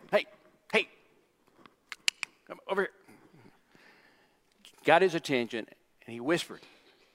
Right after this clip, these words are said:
"Who? Who's gonna do this?" Verse twenty-four, "Tell us who it is that whom he's speaking." So John leans back, verse twenty-five, and asks Jesus, "Lord, who is it?"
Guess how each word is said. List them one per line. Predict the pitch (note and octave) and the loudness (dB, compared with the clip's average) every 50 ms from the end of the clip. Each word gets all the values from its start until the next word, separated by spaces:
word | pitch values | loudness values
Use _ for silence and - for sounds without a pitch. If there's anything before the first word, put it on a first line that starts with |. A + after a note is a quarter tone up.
| _ _ _ _ _ - - | _ _ _ _ _ -8 -2
"Who? | G#3 F4+ D4+ - G2 - - _ _ _ _ _ _ _ _ _ _ _ _ _ _ _ _ _ _ _ _ _ _ _ _ | 0 0 0 0 -4 -10 -20 _ _ _ _ _ _ _ _ _ _ _ _ _ _ _ _ _ _ _ _ _ _ _ _
Who's | - - G#3 F3+ | -8 -6 -6 -4
gonna | - F3+ D#3 C#3 | -4 -2 -2 -2
do | B2+ B2+ A#2+ | 0 -2 -2
this?" | G#2+ D#2+ E2 - | -2 -4 -10 -12
Verse | - - B2+ B2 | -6 -4 -4 -4
twenty-four, | - - C3 A#2+ A2 - G#2 - - _ _ | -4 -4 -4 -4 -4 -6 -8 -8 -10 _ _
"Tell | - - - G3+ G3 | -2 4 6 8 8
us | F3+ - - - - - - - | 8 6 4 0 -6 -20 -6 -2
who | - A3 | 2 4
it | A#3 G3+ F3+ | 6 8 8
is | F#3 F3 D3+ B2+ | 8 8 6 4
that | C3 B2 | 0 -2
whom | C3 D3 C#3 C3 | -2 0 0 0
he's | A#2+ A#2 G#2+ - | 0 0 -2 -4
speaking." | - - B2 A#2 - F#2 F2+ - _ _ _ - - - - - - - _ - | -2 0 0 0 -2 -4 -12 -16 _ _ _ -20 -20 -20 -20 -20 -20 -20 _ -20
So | - A2 - | -20 -20 -2
John | - D3+ E3 F3 F3+ E3+ | 4 6 8 8 8 8
leans | E3+ D#3+ D3+ B2+ | 8 6 6 4
back, | A2+ C3+ C3 B2+ B2 A#2+ | 6 6 8 8 8 6
verse | A2+ C3+ C3+ - | 4 0 -2 -2
twenty-five, | - - C3 A2+ G#2 - A2+ A2 A2 A2 G#2 | -2 -4 -4 -4 0 2 4 6 6 4 4
and | G2+ F#2+ G#2+ | 2 -2 -2
asks | G2+ A#2+ A#2 A2 - - | 0 0 0 0 -2 -4
Jesus, | - A2+ G#2 F#2+ G2 F#2 - | -8 -8 -8 -8 -10 -8 -6
"Lord, | B2+ B2 A#2 | -6 -6 -4
who | A2 B2+ C3 B2 | -4 -4 -4 -4
is | A2 G2+ F2 - | -4 -4 -6 -10
it?" | - | -14